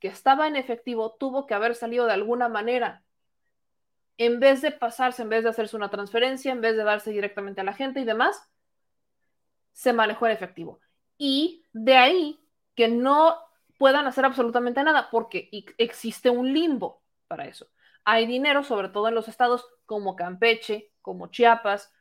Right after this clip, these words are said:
como Tabasco, como Quintana Roo, incluso como Yucatán, donde tienen que mover el dinero en efectivo, dadas ciertas circunstancias, sobre todo lo que tiene que ver con comunidades indígenas, porque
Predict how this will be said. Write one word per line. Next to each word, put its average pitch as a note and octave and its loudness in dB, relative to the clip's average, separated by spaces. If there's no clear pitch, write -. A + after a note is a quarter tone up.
como G3 -6
Tabasco, G#3+ 2
como G#3 -6
Quintana F#3+ -4
Roo, B3 4
incluso A#3 -4
como G#3+ -6
Yucatán, B3+ 0
donde A3+ 2
tienen D#4+ -2
que E4 -2
mover C4 4
el C#4 2
dinero A#3+ 0
en B3 -2
efectivo, A#3+ -4
dadas A3+ 6
ciertas C4+ -2
circunstancias, A#3 -6
sobre F#4+ 4
todo C4+ 4
lo A3 -4
que G#3+ -8
tiene A#3+ -2
que A3+ -2
ver G#3 -2
con A#3 -4
comunidades F#3+ -6
indígenas, D4+ -2
porque B3+ 4